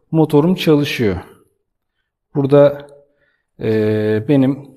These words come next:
düşüncem sanki içerisinde bir sargı bağlantısı varmış gibi geliyor.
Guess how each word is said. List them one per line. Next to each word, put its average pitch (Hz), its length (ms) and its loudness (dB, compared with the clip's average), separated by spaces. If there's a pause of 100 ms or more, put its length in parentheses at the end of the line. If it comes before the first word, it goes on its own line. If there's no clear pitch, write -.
(140)
düşüncem 135 520 -4
sanki 139 380 -4
içerisinde 127 680 0
bir 127 40 -8
sargı 127 500 -2
bağlantısı 127 580 0
varmış 123 380 0
gibi 110 300 -8
geliyor. 110 400 0